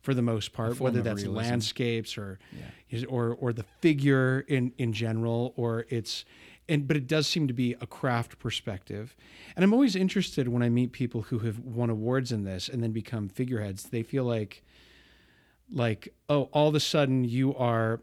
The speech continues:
Speaker 1: an artist who believes in these things and you're against modernism and you're against all," and, and it doesn't seem to be true of everyone, right? You
Speaker 2: Yeah.
Speaker 1: can't necessarily be pigeonholed once you are a part of that group.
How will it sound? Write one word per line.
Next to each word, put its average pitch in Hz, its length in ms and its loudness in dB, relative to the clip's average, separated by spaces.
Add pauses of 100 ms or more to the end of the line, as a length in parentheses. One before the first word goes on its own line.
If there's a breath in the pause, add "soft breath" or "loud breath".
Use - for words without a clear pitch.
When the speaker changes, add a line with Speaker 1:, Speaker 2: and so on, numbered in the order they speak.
Speaker 1:
an 143 100 0
artist 127 320 0
who 151 80 -2
believes 123 380 0
in 113 80 0
these 113 260 -2
things 107 300 -2
and 117 100 0
you're 123 140 2
against 117 440 -2
modernism 101 640 -4
and 113 80 -2
you're 120 140 0
against 120 420 0
all," 120 140 0
and, 160 280 0
and 185 140 4
it 190 80 2
doesn't 214 240 4
seem 190 240 2
to 156 60 2
be 139 440 4 (680 soft breath)
true 302 240 4
of 160 100 2
everyone, 101 480 -6 (140)
right? 143 320 2
You 160 100 2
Speaker 2:
Yeah. 151 80 -4
Speaker 1:
can't 208 340 2
necessarily 160 480 2
be 120 120 0
pigeonholed 104 840 -4
once 120 260 -2
you 123 180 0
are 117 220 -4
a 110 100 -8
part 107 220 -8
of 104 120 -8
that 92 240 -10
group. 117 420 -6